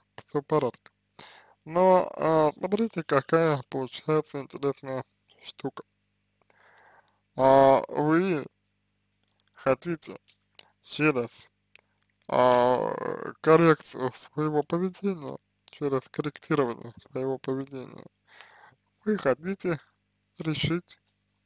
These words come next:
проблему своей тревожности. То есть, говорите вы примерно следующее. А,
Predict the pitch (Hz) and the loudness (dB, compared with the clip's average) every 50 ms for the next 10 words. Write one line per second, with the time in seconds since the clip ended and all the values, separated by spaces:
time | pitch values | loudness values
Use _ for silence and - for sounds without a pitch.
0 | - - - - - 151 139 135 131 135 135 139 139 143 143 135 _ _ _ _ | -20 -20 -8 0 0 0 2 2 -2 -2 -2 -2 -6 -8 -12 -12 _ _ _ _
1 | _ _ - _ _ _ _ _ _ _ _ _ _ _ _ _ _ _ _ _ | _ _ -20 _ _ _ _ _ _ _ _ _ _ _ _ _ _ _ _ _
2 | - _ 151 151 147 127 117 120 113 113 113 127 _ _ _ _ _ _ _ - | -4 _ 2 2 2 2 -2 -4 -6 -6 -8 -18 _ _ _ _ _ _ _ -14
3 | - - 143 143 143 139 120 - - - - - - - - - _ _ _ _ | -8 -8 -6 -4 -2 -2 -2 -2 -6 -12 -18 -20 -20 -20 -20 -20 _ _ _ _
4 | _ _ _ _ _ _ _ _ _ _ _ _ _ _ _ _ _ _ _ _ | _ _ _ _ _ _ _ _ _ _ _ _ _ _ _ _ _ _ _ _
5 | _ _ _ _ _ _ _ _ _ _ _ _ - _ _ _ _ _ _ _ | _ _ _ _ _ _ _ _ _ _ _ _ -20 _ _ _ _ _ _ _
6 | _ _ _ _ _ _ _ _ _ _ _ _ _ _ _ _ - 160 156 160 | _ _ _ _ _ _ _ _ _ _ _ _ _ _ _ _ 2 4 6 6
7 | 180 208 202 - - - - - - - - - 135 135 139 135 139 160 180 - | 6 4 2 -4 -12 -12 -12 -12 -14 -16 -18 -18 -10 -6 -4 -4 -2 -4 -6 -8
8 | - - 120 127 143 143 - - - - _ _ _ _ _ _ - 147 131 123 | -8 -8 -4 -4 -4 -6 -6 -10 -20 -20 _ _ _ _ _ _ -14 -14 -10 -6
9 | 117 113 - - 120 120 110 - _ _ _ _ - - - - 151 139 120 - | -6 -6 -6 -6 -12 -12 -12 -14 _ _ _ _ -20 -20 -10 -4 -4 -2 -2 -4
10 | 113 - - - - _ _ _ _ _ _ _ _ _ _ _ _ _ _ _ | -10 -12 -14 -18 -18 _ _ _ _ _ _ _ _ _ _ _ _ _ _ _
11 | _ _ _ _ _ _ _ _ - - _ _ _ _ _ _ _ _ _ _ | _ _ _ _ _ _ _ _ -20 -20 _ _ _ _ _ _ _ _ _ _
12 | _ _ _ _ _ _ _ _ _ _ _ _ _ _ _ _ _ _ 135 135 | _ _ _ _ _ _ _ _ _ _ _ _ _ _ _ _ _ _ 4 4
13 | 139 143 143 139 139 135 131 127 | 6 6 6 6 6 4 2 0